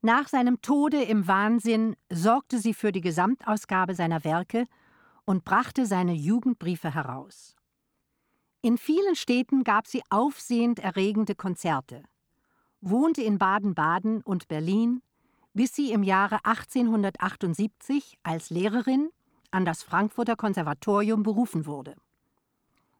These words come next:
Sie schrieb selber eine Reihe von Kompositionen und verschaffte Brahms eine Stellung am Hofe zu Detmold. Brahms blieb der mütterlichen Frau in innerster Liebe verbunden.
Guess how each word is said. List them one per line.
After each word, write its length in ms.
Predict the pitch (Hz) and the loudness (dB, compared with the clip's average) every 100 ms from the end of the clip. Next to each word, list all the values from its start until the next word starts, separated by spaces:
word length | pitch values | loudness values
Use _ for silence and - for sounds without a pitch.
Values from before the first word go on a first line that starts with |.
| _ _ | _ _
Sie 140 | 233 | -2
schrieb 260 | 220 294 262 | 0 0 0
selber 380 | 226 226 247 320 | 2 2 2 2
eine 220 | 262 247 | 2 0
Reihe 320 | 202 208 277 | 2 2 2
von 220 | 311 262 233 | 0 -2 0
Kompositionen 920 | 226 208 180 - 185 180 190 247 320 _ _ _ _ _ - | -2 -2 -4 -4 -2 0 2 0 -2 _ _ _ _ _ -4
und 100 | 202 | -2
verschaffte 480 | 220 - 214 - 202 | -2 2 0 0 -6
Brahms 560 | 165 185 208 294 - - | 2 2 2 0 -4 -8
eine 200 | 180 170 | -4 -4
Stellung 560 | - 185 196 240 330 285 | -4 -2 0 0 -2 -8
am 280 | 180 170 160 | -6 -4 0
Hofe 340 | 196 208 226 | 0 0 -4
zu 180 | - 214 | -4 -6
Detmold. 680 | 190 185 - 151 131 - - _ _ _ _ _ _ _ _ _ _ _ | -4 -6 -4 -6 -6 -12 -20 _ _ _ _ _ _ _ _ _ _ _
Brahms 560 | 196 196 220 339 - - | 0 2 4 0 -2 -6
blieb 320 | 196 233 - | 0 0 0
der 160 | 202 185 | -2 2
mütterlichen 520 | 214 - 247 - 233 | 2 2 -2 0 -4
Frau 580 | - 180 180 190 220 - | -2 0 2 0 -4 -6
in 260 | 175 170 - - | -4 -4 -4 -2
innerster 540 | 240 262 269 - 233 | 2 2 2 -2 -2
Liebe 400 | 214 180 190 185 | -2 0 -2 -2
verbunden. 640 | 180 175 165 175 151 147 | -6 -4 -2 0 -2 -6